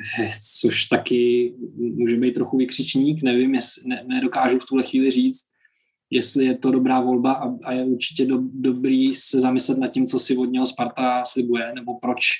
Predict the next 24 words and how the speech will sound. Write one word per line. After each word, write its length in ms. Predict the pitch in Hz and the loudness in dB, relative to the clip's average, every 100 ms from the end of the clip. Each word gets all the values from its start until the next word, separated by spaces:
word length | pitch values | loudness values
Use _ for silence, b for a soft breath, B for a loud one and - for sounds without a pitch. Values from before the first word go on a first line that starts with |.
| - _ _ _ _ | -8 _ _ _ _
proč 320 | 123 - - | -2 0 -4
právě 320 | 127 123 127 | 0 2 2
takovýhle 400 | 127 - 131 127 | -2 0 2 2
typ 260 | 127 123 117 | 2 -2 0
hráče 340 | 120 120 - | -2 -2 -2
přichází. 760 | - - 120 120 113 117 123 123 | -6 -2 0 2 4 4 4 0
Je, 320 | 120 120 120 - | -2 -4 -6 -12
je, 240 | 123 120 | -14 -10
je 60 | 120 | -10
to 140 | 120 - _ | -10 -12 _
pro 140 | 127 | -2
mě, 380 | 123 123 123 131 127 b _ - | 2 2 2 0 -4 b _ -10
jako 180 | 123 135 | -2 0
rozumím 380 | 135 139 143 135 | 2 2 0 0
tomu 560 | 135 135 131 131 131 | 0 2 2 0 0
z 80 | 123 | -2
hlediska 560 | 123 127 127 - 135 127 | -2 -2 -2 -4 -4 -2
Vrby, 400 | 120 117 135 160 160 123 | -2 2 2 0 -4 -6
že 80 | 120 | -2
to 100 | 131 | -2
je 60 | |
takový 520 | 120 - 127 127 120 | -2 0 4 4 2
vr-, 260 | 123 131 127 | 2 0 2
Vrbův 380 | 123 120 131 | 2 2 2